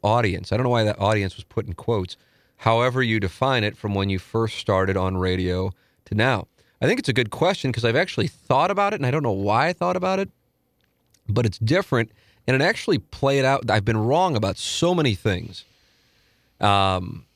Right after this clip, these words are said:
and I like to think one of the reasons why the show is growing is because I think almost all of us, if not all of us, will say when we're wrong, whereas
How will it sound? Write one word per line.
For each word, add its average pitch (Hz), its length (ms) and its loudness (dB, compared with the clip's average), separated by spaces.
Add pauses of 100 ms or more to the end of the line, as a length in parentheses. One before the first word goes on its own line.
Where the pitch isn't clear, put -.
and 123 100 2
I 120 60 2
like 147 300 0
to 139 100 0
think 113 240 0
one 113 100 2
of 113 40 0
the 104 80 0
reasons 101 300 0
why 98 200 2
the 87 80 -2
show 117 540 2
is 87 520 -2 (560)
growing 101 800 2 (480)
is 98 160 0
because 104 600 0 (840)
I 104 100 4
think 180 460 -2 (260)
almost 139 540 2
all 120 260 2
of 120 100 -2
us, 117 320 0
if 139 260 -2
not 123 280 0
all 107 260 2
of 101 120 0
us, 98 360 -2 (380)
will 101 240 2
say 113 360 0
when 113 240 0
we're 98 120 2
wrong, 107 720 0 (500)
whereas 104 520 0